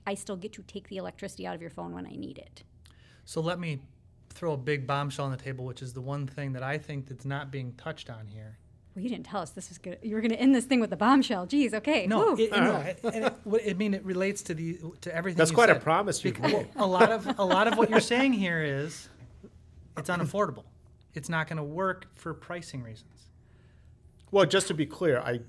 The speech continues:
Speaker 3: as, while the prospect excites me, I believe solar batteries are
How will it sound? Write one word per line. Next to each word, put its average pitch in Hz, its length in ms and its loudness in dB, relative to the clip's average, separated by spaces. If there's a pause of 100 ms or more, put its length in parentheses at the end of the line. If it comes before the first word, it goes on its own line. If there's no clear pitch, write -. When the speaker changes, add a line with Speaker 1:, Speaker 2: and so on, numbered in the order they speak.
(160)
Speaker 3:
as, 143 260 2
while 139 400 4 (260)
the 135 100 -4
prospect 143 500 -2
excites 139 400 -4
me, 120 120 -4
I 123 140 0
believe 120 400 -4 (360)
solar 123 340 0
batteries 113 640 -2
are 107 280 -6